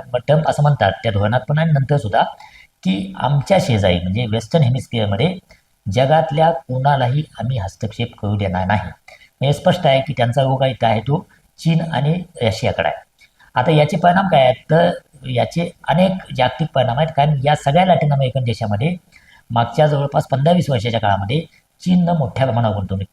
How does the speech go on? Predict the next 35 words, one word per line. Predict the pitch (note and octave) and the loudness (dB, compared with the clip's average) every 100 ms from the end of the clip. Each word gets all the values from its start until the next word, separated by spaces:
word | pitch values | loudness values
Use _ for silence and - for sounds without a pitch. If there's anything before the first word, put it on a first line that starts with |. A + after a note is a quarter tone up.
| - | -14
केली | E2+ E2+ | -14 -16
आहे. | - _ - - | -20 _ -16 -4
म्हणजे | B2 - | -2 0
आज | B2+ E3+ D#3 - | 0 0 0 -6
लॅटिन | C3 B2+ F3 | -4 -2 0
अमेरिकेच्या | E3+ D#3+ D#3 - D3 F3 | 0 2 0 -4 -4 -2
देशांची | D3+ C3+ - C#3+ C#3+ C3+ - F3 | 0 -2 0 0 0 -4 -6 -4
जी | D3+ E3+ D#3 - - | -2 -2 -6 -10 -12
एक | A#2+ - | -10 -6
काही | C3+ | -6
परिषद | C3+ C3+ C3+ | -2 -4 -2
आहे | A2 G2+ - _ _ _ - | -2 -2 -4 _ _ _ -4
त्यातल्या | C#3 C3 E3 | -2 0 0
देशांचा | D3+ B2+ E3+ F3+ | 0 2 2 2
विचार | D#3+ D3+ C3+ | 0 2 0
केला | A#2 G2+ B2 - _ - _ | 0 0 -2 -6 _ -20 _
तर | E3 | -2
तिथं | D#3+ D3+ F3+ | -2 0 0
असलेली | F3+ - - D#3 E3+ | 0 0 0 0 0
चीनी | - D#3+ F3+ | -2 -2 0
गुंतवणूक | D#3+ B2 A#2 C3 D3+ | 0 -2 0 -2 -2
ही | E3+ - | -6 -4
अमेरिकेच्या | - D#3 D#3+ D3+ D#3 | -2 0 0 0 -2
गुंतवणुकीपेक्षा | C3 G#2+ B2 B2 A2 G#2+ - E3+ - - - - | -2 -4 -6 -8 -12 -8 2 2 2 -10 -12 -2
काही | A#2 D#3+ - | 0 0 2
पट | F3+ | 2
अधिक | C#3+ G#2 F2+ | 2 0 -2
आहे. | F2 | -6
म्हणजे | G2+ D3 | -4 -6
चीनचा | - E3+ E3+ D#3 D#3+ | -4 -4 -2 -2 -2
तिथला | - B2+ C#3 | -4 -2 0
वावर | B2+ G#2+ A#2 | 2 0 0
अतिशय | G2 G#2 | -4 -4
ठोस | D3 - G#2+ | -6 -6 -8
आहे. | - | -8